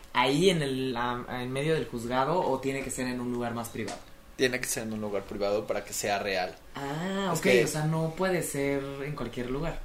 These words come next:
Speaker 2: No, el hecho de estar con más gente, o si es frente a una cámara, o cosas así, pues sí, sí te puede llegar a poner nervioso. El simple hecho de estar frente a otra persona,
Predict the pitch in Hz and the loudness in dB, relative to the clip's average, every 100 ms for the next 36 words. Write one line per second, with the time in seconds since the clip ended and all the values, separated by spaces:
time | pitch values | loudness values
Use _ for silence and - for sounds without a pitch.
0 | - - 147 170 101 87 110 113 170 143 | -6 -2 0 2 2 2 0 0 0 0
1 | - 104 107 - 113 110 117 - 131 127 | 0 -4 -4 -2 -2 -2 -4 -2 0 0
2 | 127 131 123 120 104 92 - 104 - 107 | 0 2 4 4 2 0 -4 -8 -6 -6
3 | 104 107 117 113 139 131 131 120 113 104 | -4 -6 -6 0 2 2 2 2 4 2
4 | - 120 123 110 - 98 - - - - | -2 -8 -10 -10 -10 -12 -12 -12 -12 -14
5 | - - - 175 175 175 143 95 80 76 | -14 -14 -14 -12 -10 -4 -4 -4 -6 -8
6 | 85 80 87 90 98 95 - 113 - - | -12 -12 -12 -12 -8 -8 -6 -8 -12 -18
7 | - - - 147 139 226 226 190 185 180 | -18 -14 -6 -2 0 0 4 6 6 6
8 | 214 123 - 120 131 156 143 120 131 139 | 2 0 0 0 0 0 0 0 0 -4
9 | 120 - 139 | -6 -8 -10